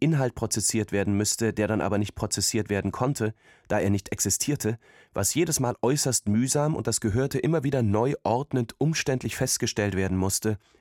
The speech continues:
ist es nun das Lesen, Schreiben und Sprechen selbst, das die sich im Hirn verhakenden, schlangenhaften,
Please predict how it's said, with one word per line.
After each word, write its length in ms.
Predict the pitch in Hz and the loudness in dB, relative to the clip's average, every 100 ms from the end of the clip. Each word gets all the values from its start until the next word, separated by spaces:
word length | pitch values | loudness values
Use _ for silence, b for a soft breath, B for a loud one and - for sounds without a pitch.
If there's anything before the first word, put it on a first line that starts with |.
| _ | _
ist 240 | 107 - | -2 0
es 100 | 110 | -2
nun 140 | 107 101 | 0 0
das 180 | 92 | 0
Lesen, 480 | 95 98 123 147 139 123 | 0 0 0 0 -2 -4
Schreiben 460 | - 92 104 127 | -2 0 0 0
und 120 | 110 - | -2 -4
Sprechen 380 | - 113 107 | -4 -4 -2
selbst, 500 | 90 92 165 - - b b b b | -2 -2 -4 -4 -8 b b b b
das 160 | - | -6
die 140 | - 110 | -2 -2
sich 160 | 113 | 0
im 100 | - | 0
Hirn 240 | 95 127 143 | 0 0 -2
verhakenden, 720 | - 95 - 110 - 143 110 | -4 -4 -4 -4 -4 -4 -4
schlangenhaften, 840 | - - 95 127 110 117 - 120 | -4 -4 -2 -2 -2 -2 -2 -6